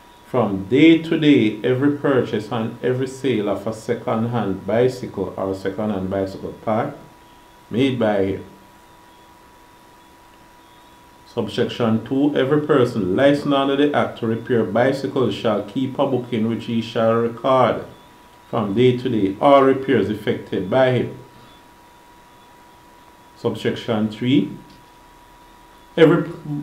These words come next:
purchase book shall specify A,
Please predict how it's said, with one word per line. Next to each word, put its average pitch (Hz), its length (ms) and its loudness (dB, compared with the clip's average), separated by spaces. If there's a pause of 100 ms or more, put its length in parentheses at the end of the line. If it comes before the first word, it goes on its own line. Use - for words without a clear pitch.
purchase 151 440 4
book 120 180 -4
shall 110 280 0
specify 127 800 -2 (100)
A, 135 400 2